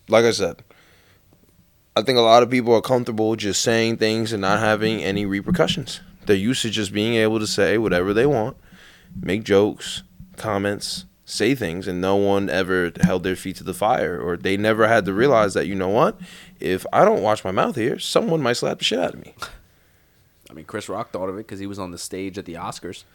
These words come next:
Speaker 2: I think this just sens-, this just sets a precedent. You could get slapped at any moment.
Speaker 1: I, I think that
Speaker 2: If
Speaker 1: is
Speaker 2: you didn't already know that.
Speaker 1: I think that as a society, we need that.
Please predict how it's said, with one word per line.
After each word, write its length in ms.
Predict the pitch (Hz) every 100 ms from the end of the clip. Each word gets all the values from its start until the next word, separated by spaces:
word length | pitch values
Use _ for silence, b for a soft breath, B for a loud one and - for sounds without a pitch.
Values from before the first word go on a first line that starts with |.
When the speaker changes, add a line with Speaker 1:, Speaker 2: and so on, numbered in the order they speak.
| b b b b b b b b _ _ _ _ _ _ _ -
Speaker 2:
I 80 | 113
think 220 | 120 143 131
this 160 | 135
just 220 | - 117
sens-, 380 | - 110 104 -
this 300 | 101 95 104
just 180 | 98 92
sets 240 | - 92 -
a 40 |
precedent. 460 | 85 73 76 - - _
You 160 | 139 254
could 140 | 349
get 200 | 180 120
slapped 580 | - - 104 104 117 -
at 100 | 98
any 180 | 90 87
moment. 380 | 78 71 - - _ _ _ B B B _
Speaker 1:
I, 280 | 98 127 147 - _ _
I 140 | - 104
think 280 | - 107
that 120 | 92 85
Speaker 2:
If 40 |
Speaker 1:
is 40 | -
Speaker 2:
you 40 | 147
didn't 280 | 143 160
already 540 | 156 139 123 120 113 98
know 200 | 90 80
that. 200 | - -
Speaker 1:
I 180 | 92 110
think 340 | 120 127 127 107
that 200 | 104 -
as 380 | 85 85 98 98
a 1080 | 92 98 95 95 92 92 92 92 92 92 92
society, 580 | 90 104 104 117 165 120
we 180 | 110 139
need 280 | 117 131 135
that. 240 | 71 -